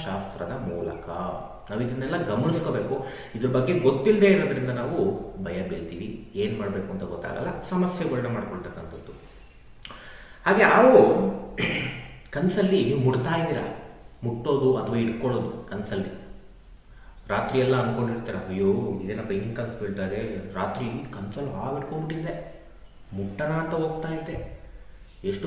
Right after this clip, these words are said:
ಭಯ ಆಯ್ತು ಗೊತ್ತಾ. So ಈ ಥರ ಎಲ್ಲ ಬರ್ತಕ್ಕಂಥದ್ದು ಕೆಲವು ಇರುತ್ತೆ. ನೀವು ಹಾವು ಮುಟ್ಟಕ್ಕೆ ಹೋಗ್ತಾ ಇದ್ದೀರಾ ಅಂದ್ರೆ ಏನ್ ಬೇಕು? ಧೈರ್ಯ ಬೇಕು. ನಿಮ್ಮಲ್ಲಿ ಆ ಥರ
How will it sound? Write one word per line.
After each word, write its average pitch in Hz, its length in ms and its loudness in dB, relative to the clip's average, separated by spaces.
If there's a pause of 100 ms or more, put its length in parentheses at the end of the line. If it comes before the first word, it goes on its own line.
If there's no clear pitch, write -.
(140)
ಭಯ 104 220 -2
ಆಯ್ತು 160 300 -2
ಗೊತ್ತಾ. 127 200 -4 (1040)
So 147 60 -6 (140)
ಈ 135 100 -4
ಥರ 165 80 -2 (100)
ಎಲ್ಲ 160 120 0 (540)
ಬರ್ತಕ್ಕಂಥದ್ದು 127 540 -4
ಕೆಲವು 104 240 -2
ಇರುತ್ತೆ. 95 260 -6 (380)
ನೀವು 165 220 -2
ಹಾವು 165 300 8
ಮುಟ್ಟಕ್ಕೆ - 360 2
ಹೋಗ್ತಾ - 240 -4
ಇದ್ದೀರಾ 123 240 0
ಅಂದ್ರೆ 117 160 -2 (120)
ಏನ್ 135 200 0
ಬೇಕು? 123 260 0 (800)
ಧೈರ್ಯ 147 420 4 (140)
ಬೇಕು. 117 240 -2 (200)
ನಿಮ್ಮಲ್ಲಿ 165 400 2 (300)
ಆ 110 100 -2
ಥರ 123 80 -4